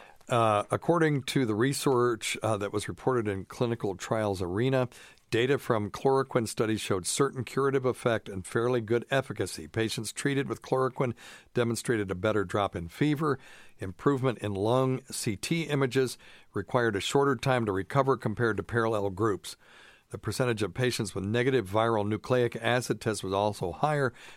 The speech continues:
with the anti-malarial drug. Chloroquine has so far showed no obvious serious adverse reactions in more than a hundred participants in the trials. Chloroquine was selected after several screening rounds of thousands of existing drugs.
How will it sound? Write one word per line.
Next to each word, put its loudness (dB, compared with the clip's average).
with -4
the -2
anti-malarial -2
drug. -6
Chloroquine 4
has 0
so 4
far 2
showed 2
no 2
obvious 2
serious 2
adverse 0
reactions -2
in -4
more 0
than -2
a 0
hundred 2
participants -2
in -6
the -8
trials. -6
Chloroquine 0
was -2
selected 0
after -2
several 0
screening -2
rounds 0
of -12
thousands 2
of -4
existing -4
drugs. -8